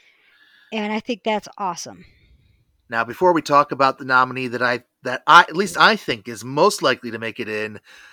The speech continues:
Speaker 2: we got one other to speak about real quick, Resident Evil. Uh,
Speaker 1: Resident
Speaker 2: basically,
Speaker 1: Evil.
Speaker 2: go listen to our episode on that one. We kinda talked ourselves out about it.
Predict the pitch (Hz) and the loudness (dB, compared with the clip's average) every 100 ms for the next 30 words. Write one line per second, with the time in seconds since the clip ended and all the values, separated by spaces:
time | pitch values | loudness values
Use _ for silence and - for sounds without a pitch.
0 | - - 120 113 143 180 170 160 156 - | -20 -8 -2 0 2 2 0 -2 -4 -12
1 | - - 143 143 139 196 208 - 151 143 | -10 -6 -2 0 2 4 2 2 2 2
2 | - - _ _ _ 143 147 131 120 113 | 2 -20 _ _ _ 2 2 0 -8 -8
3 | 110 101 98 98 _ _ - - _ _ | -8 -8 -8 -10 _ _ -20 -20 _ _
4 | 123 120 233 247 277 285 220 277 277 240 | -2 -2 0 4 4 6 2 2 -2 -2
5 | 233 208 180 _ _ _ - _ 185 185 | 0 -2 -8 _ _ _ -20 _ -10 4
6 | 240 233 226 185 170 208 196 185 170 156 | 8 8 6 -6 -4 2 4 2 4 6
7 | 139 120 117 - 107 107 101 92 - 85 | 8 6 0 -4 -4 -4 -6 -6 -8 -12
8 | 90 95 _ _ _ _ _ _ - 147 | -14 -16 _ _ _ _ _ _ -14 0
9 | 202 196 151 170 165 139 - 131 120 123 | 4 4 4 4 4 2 2 2 4 4
10 | 117 107 98 95 87 - | 4 0 -4 -4 -12 -16